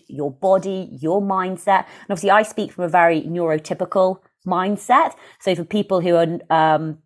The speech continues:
I've forgotten, who are more sort of neurodivergent, I hope that's the, the right language, you know, different things may work in different, um, different ways. You know, I know people who've, they write things on their arm, write things on the, on their hand, or they have, you know, beads around the wrist to help them, to help remind them, or even getting a tattoo. I mean, that's quite a permanent choice. <laughs>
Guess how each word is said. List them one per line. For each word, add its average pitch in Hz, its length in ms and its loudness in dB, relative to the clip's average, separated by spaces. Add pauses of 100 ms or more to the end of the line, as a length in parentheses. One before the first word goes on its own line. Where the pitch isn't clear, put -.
(440)
I've 208 100 -4
forgotten, 170 420 0
who 180 120 -4
are 170 40 0
more 180 260 2
sort 170 160 -2
of 175 60 -4
neurodivergent, 175 680 0
I - 20 -12
hope 160 140 -4
that's - 180 -6
the, 151 240 -2
the 147 80 -12
right 151 140 2
language, 196 420 2 (260)
you - 100 -6
know, - 140 -2 (140)
different 220 340 -4
things 196 320 -4
may 180 100 0
work 170 340 2
in 170 100 -2
different, 160 800 -4
um, 156 460 -4 (260)
different 156 300 -6
ways. 180 440 2
You 175 60 -4
know, 165 100 2
I 175 80 2
know 175 100 0
people 170 320 -2
who've, 156 200 0 (240)
they 156 100 2
write 160 320 2
things 170 180 -2
on 175 120 0
their 170 140 0
arm, 190 340 4
write 165 180 0
things 165 180 -4
on 160 180 -2
the, 151 180 -4
on 165 160 -2
their 160 160 4
hand, 185 440 -2
or 151 120 -2
they 147 100 -2
have, 165 400 -2
you - 80 -6
know, 156 140 -2
beads 170 420 -6
around 160 300 2
the 156 80 0
wrist 190 340 -4
to 175 60 -6
help 160 260 0
them, 151 220 0
to 165 100 -12
help 160 220 0
remind 175 440 -2
them, 156 140 -4
or 170 60 2
even 170 120 0
getting 160 200 0
a 156 40 -6
tattoo. 165 360 -2
I 202 100 0
mean, 156 140 -4
that's 156 140 -6
quite 127 140 4
a - 40 -10
permanent 143 360 -8
choice. - 440 -10
<laughs> - 60 -6